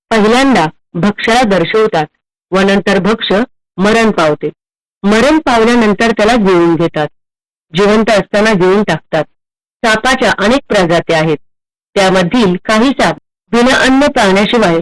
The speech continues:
बरेच महिने जिवंत राहतात. नागराज व मण्यार हे इतर सापांना सुद्धा खातात. सापांचे विविध प्रकार पडतात, त्यानुसार त्यांच्या आकारमानात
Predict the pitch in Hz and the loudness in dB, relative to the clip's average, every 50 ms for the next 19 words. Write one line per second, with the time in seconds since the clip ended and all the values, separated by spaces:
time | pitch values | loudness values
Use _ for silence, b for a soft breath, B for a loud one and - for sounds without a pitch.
0 | - 180 208 220 254 277 - 269 240 202 180 185 226 254 208 208 190 170 170 170 | -2 -2 0 0 0 0 0 0 0 2 2 2 0 0 0 0 0 0 0 0
1 | 156 165 175 170 156 - 156 151 151 - _ _ _ _ _ _ _ - 185 196 | 0 0 -2 -2 -2 -4 -4 -6 -6 -8 _ _ _ _ _ _ _ -4 -2 0
2 | 196 196 196 180 208 226 226 196 170 - 170 175 214 226 214 202 196 190 208 208 | 2 0 0 0 0 2 0 0 -2 -2 -2 -2 0 2 2 2 2 2 2 2
3 | 185 160 160 - _ _ _ - 247 - - 254 - - 285 294 285 - 233 196 | 0 -2 -4 -8 _ _ _ -2 0 0 0 0 0 0 0 0 0 0 -2 -2
4 | - 196 202 214 233 226 226 185 160 214 247 254 - 214 170 - 160 147 - - | 0 0 0 0 0 0 -2 -2 -2 -2 -4 -2 -2 -4 -4 -4 -6 -8 -8 -10
5 | _ _ _ _ _ _ _ _ _ _ _ _ _ _ _ - 220 214 214 - | _ _ _ _ _ _ _ _ _ _ _ _ _ _ _ -2 -2 0 0 0
6 | 262 269 247 - 226 190 180 185 220 220 254 254 285 285 277 254 233 - 240 240 | 0 0 0 0 0 2 2 2 2 2 2 2 2 2 2 0 0 0 -2 -2
7 | 254 - - 185 160 - - 151 151 - _ _ _ _ _ _ _ _ _ _ | -2 -2 -2 -2 -2 -2 -2 -4 -4 -6 _ _ _ _ _ _ _ _ _ _
8 | - 196 190 190 190 190 185 - 262 220 185 170 175 - - 220 220 214 - 269 | -2 0 0 2 0 0 0 0 0 0 0 -2 -2 -2 -2 0 0 0 0 0
9 | 262 226 196 - 226 226 226 233 240 247 254 226 180 | 0 0 0 0 0 0 2 2 2 2 2 0 0